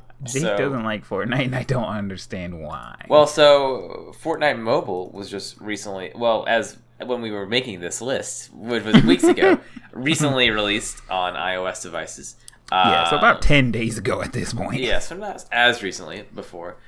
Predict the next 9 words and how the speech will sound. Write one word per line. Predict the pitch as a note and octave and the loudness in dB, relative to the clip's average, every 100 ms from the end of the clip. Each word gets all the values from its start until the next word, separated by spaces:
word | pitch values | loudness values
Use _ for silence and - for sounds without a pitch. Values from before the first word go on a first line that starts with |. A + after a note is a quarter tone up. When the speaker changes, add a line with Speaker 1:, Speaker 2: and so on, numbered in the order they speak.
| - - | -20 -8
Speaker 2:
but | E2+ D#2+ C#2+ - F#2+ | -2 0 0 -4 -8
they're | G#2+ C3+ | -4 -2
making | C3 A#2 A2 G#2 - | -4 -6 -8 -16 -14
a, | F2 F#2 F2 - | -10 -10 -10 -14
a | F2+ | -16
crap | - G#2+ G#2 D3 - | -12 -6 -2 -2 -4
ton | - D#2+ D2+ F#2+ | -8 -8 -8 -12
of | - G2 A2 A2 | -10 -6 -6 -8
money, | B2 C#3 D3+ - | -8 -8 -8 -12